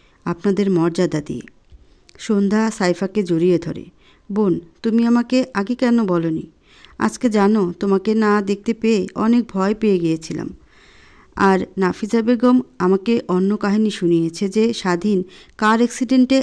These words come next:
এমন হয়ে গেছে।" "সব মিথ্যা ভাবি, আমি জানতাম ওরা তোমাকে এমন কিছু শোনাবে। ওই বাড়িতে যে আমার ভাইয়া বড্ড একা। ভাবি, তুমি এখন বাসায় যাও, নয়তো সবাই বুঝে ফেলবে। আর আমি কাল সকালে আসব,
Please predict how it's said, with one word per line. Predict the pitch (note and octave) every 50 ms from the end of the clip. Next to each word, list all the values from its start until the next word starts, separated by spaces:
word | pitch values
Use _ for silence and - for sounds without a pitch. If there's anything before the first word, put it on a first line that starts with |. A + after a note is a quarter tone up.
| C4+
এমন | - F3+ F3+ G3+ G#3+ F#3+
হয়ে | E3+ F3 E3 D#3
গেছে।" | D#3 D#3 D#3 - - - - _ _ _ _ - _ _ - _ _ _ _ -
"সব | - - C4+ C4 B3+ B3+
মিথ্যা | A3 G#3 G3 G3+ - A3+ F#3+
ভাবি, | D#3+ F3 F3 F3 F#3 A3 B3+ - - _ -
আমি | G3+ G#3 G#3+ G3
জানতাম | F#3 F3 E3+ F3+ F#3 F#3 E3+ D#3 E3 - - - - - - - - - - -
ওরা | A#3 A#3 A#3+
তোমাকে | A#3 B3+ B3+ B3 A#3+ - C4+
এমন | B3+ G#3+ G3 G#3+ A3+ A3+
কিছু | - - G3+ - - G#3+
শোনাবে। | - - F3+ E3 D#3+ D#3 D#3+ C3+ E3 D#3+ - - -
ওই | - F3+ F3
বাড়িতে | F3 F#3+ F#3+ G#3 G#3+ G#3+ - A#3
যে | G#3 A3+ B3 B3
আমার | G#3+ G#3 G#3+ A3 A3
ভাইয়া | G3+ G3+ G3+ G#3+ G#3+ A3+ G#3
বড্ড | F#3 F3 F3+ F3+ - A#3
একা। | G#3+ F#3 E3 E3 E3 - D#3 D#3+ - - - - - _ _ _ G3
ভাবি, | F3+ G#3 G3 F#3+ G#3+ F3+ - - - _ - - - - _ -
তুমি | - B3+ C4 C4
এখন | B3 A#3 - B3+ B3
বাসায় | G#3 F#3 F#3 F#3 - A3+ G#3+
যাও, | F3 E3+ F3 E3+ F3 - -
নয়তো | G3+ F#3+ G3 G3 A3 A3
সবাই | A3 - G3+ G3 G3 A3 A3 G3+
বুঝে | E3+ F3 F3 G3 G3+
ফেলবে। | G3+ F3+ D#3 D#3+ E3 D#3 - - - _ _ - -
আর | F3 F3 F3+
আমি | F3+ F#3+ G#3+ G#3
কাল | G#3 F#3+ F3+ F#3
সকালে | F3+ - F#3+ F3+ - G3+ G#3 G#3+ F#3
আসব, | E3 E3 D#3+ D#3+ - E3+